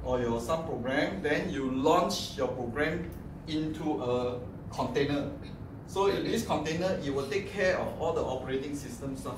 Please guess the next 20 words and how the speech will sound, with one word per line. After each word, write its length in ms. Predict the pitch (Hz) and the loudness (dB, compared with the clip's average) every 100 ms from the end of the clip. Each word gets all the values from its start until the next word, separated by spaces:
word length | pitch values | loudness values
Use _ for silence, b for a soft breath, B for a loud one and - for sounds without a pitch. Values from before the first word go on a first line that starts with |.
| 123 | -4
You 80 | |
don't 140 | 123 156 | 0 0
need 160 | - | 0
to 80 | 139 | -2
worry 300 | 127 135 156 | 0 2 2
about 260 | 135 113 123 | 2 2 0
antivirus. 720 | 123 - 127 123 123 127 - | -2 -2 0 0 0 -2 -4
You 80 | 117 | -4
don't 160 | 123 143 | -2 -2
need 180 | 156 - | -2 -4
to 60 | |
worry 280 | 117 123 135 | -4 -2 -2
about 320 | 120 110 104 | -2 -2 -2
everything. 400 | 113 123 123 131 | -2 -2 -4 -4
You 100 | 127 | -2
just 220 | 123 202 | 0 2
worry 220 | - - - | 0 0 0
about 220 | 120 104 | 0 -2
your 120 | 104 | -4
Java 480 | - 113 123 117 | -2 -2 0 -2